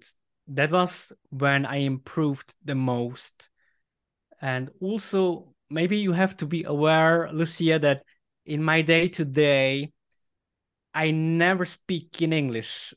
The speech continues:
I, I don't use English at work. I don't use it. It's just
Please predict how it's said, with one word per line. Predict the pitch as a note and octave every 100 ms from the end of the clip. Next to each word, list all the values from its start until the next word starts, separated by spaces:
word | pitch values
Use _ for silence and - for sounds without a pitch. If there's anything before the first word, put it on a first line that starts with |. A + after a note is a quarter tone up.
| _
I, | B2+ B2+ B2+ B2+
I | C#3
don't | C3+ D#3 E3
use | D#3 D3+ D3
English | D3 D3 C#3+ C#3 - - - _ _ _ _ _ -
at | B2+
work. | B2+ C#3 C#3+ C#3+ -
I | C3
don't | C3+ C3+
use | C3+ C3 C3 B2+
it. | C3 C3 - - _ _ _ _ _ _ _ _
It's | D#3+ D#3+ -
just | G3 G3 -